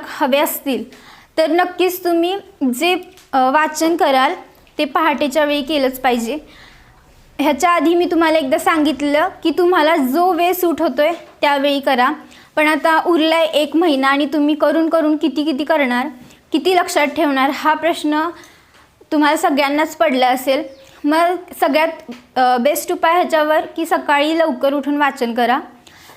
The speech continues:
सकाळी लवकर उठून वाचल्याने जसं आदितीने सांगितलं शंभर टक्के ब्रेन हा कार्यरत असतो आपला, तर,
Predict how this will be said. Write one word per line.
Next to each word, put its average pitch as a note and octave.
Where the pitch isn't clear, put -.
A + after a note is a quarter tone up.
सकाळी D4
लवकर D4+
उठून D#4
वाचल्याने C#4+
जसं C#4+
आदितीने C#4
सांगितलं C#4
शंभर C#4+
टक्के C#4+
ब्रेन C4
हा C#4
कार्यरत C4
असतो C#4
आपला, C4
तर, C4+